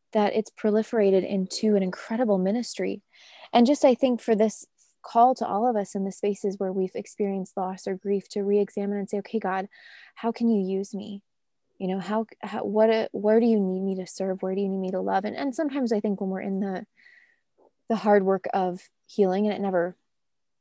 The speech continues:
necessarily ends, but we're in those early stages where it's really hard. Sometimes it is just focusing and saying, "Okay, Lord,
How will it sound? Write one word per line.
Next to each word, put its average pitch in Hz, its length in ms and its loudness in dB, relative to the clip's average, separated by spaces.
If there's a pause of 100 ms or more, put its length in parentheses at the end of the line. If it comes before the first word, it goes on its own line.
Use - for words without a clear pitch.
(100)
necessarily 196 600 0
ends, 196 240 -2
but - 140 -2
we're 202 180 2
in 202 140 2
those 185 240 -2
early 190 320 0
stages 196 480 -4
where 196 120 -4
it's 185 160 -6
really 196 180 0
hard. 196 260 -6
Sometimes 277 300 -2
it 220 60 8
is 233 120 4
just - 180 -8
focusing 190 480 -4
and 185 140 -10
saying, 196 200 -6
"Okay, 220 200 -2
Lord, 190 300 -2